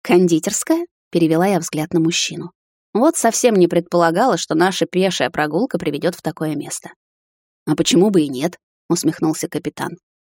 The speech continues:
"Моя леди, прошу вас". Галантно приоткрыл для меня дверь будущий супруг. Через несколько минут мы сидели у большого окна. Тусклый свет создавал уютную атмосферу,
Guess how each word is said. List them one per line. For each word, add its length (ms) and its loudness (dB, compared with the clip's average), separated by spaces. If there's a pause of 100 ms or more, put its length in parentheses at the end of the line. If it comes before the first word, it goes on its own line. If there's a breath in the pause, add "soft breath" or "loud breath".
(180)
"Моя 240 4
леди, 260 -4
прошу 400 -6
вас". 240 -8 (320)
Галантно 460 4
приоткрыл 500 0
для 140 2
меня 240 2
дверь 240 -2
будущий 340 -6
супруг. 460 -10 (880)
Через 180 2
несколько 460 0
минут 300 2
мы 120 2
сидели 380 -2
у 80 0
большого 500 -4
окна. 340 -2 (260)
Тусклый 380 0
свет 320 0
создавал 460 -2
уютную 460 0
атмосферу, 580 -2